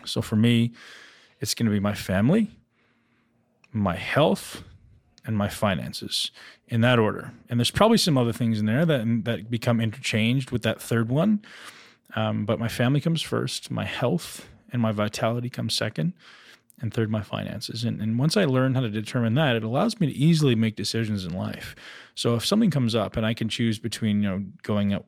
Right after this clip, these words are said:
and being social or going home and spending time with my kids, the answer's already made. If something comes up between, like, you know, going out and, and having a beer with the buddies or my health,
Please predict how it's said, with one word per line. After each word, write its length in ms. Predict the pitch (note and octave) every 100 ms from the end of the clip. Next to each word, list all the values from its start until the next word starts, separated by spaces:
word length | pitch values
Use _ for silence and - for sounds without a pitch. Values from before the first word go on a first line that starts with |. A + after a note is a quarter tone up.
| -
and 140 | G#2+
being 180 | G2 F#2
social 460 | - F3+ F#3+ - F#3
or 320 | E3 D#3 B2+
going 180 | A#2+ G#2+
home 140 | A2
and 100 | G#2
spending 240 | - F#2+
time 180 | G#2+ A2
with 140 | G2 -
my 140 | A2
kids, 360 | - - - - - - - -
the 100 | A#2
answer's 280 | A#2+ A#2 G#2+
already 200 | G2+ G2
made. 380 | - A#2 A2 A2+
If 120 | -
something 220 | B2+ A#2
comes 260 | A#2 A#2+ A2+
up 160 | G#2+
between, 480 | - - A2 G#2+ A2
like, 300 | G#2 G2 - - - - _
you 100 | A2+
know, 140 | G#2
going 340 | G#2 A2+ A2 A2
out 220 | A2 A2
and, 140 | G#2+
and 200 | G#2 G#2
having 300 | G#2 A2 G#2
a 60 | G2+
beer 320 | F#2 A#2 B2
with 100 | A#2+
the 60 | A2
buddies 720 | G#2 B2 G3+ G#3 F#3+ - - - -
or 120 | A2+
my 200 | G#2 F#2+
health, 600 | - - F#3+ A3+ - -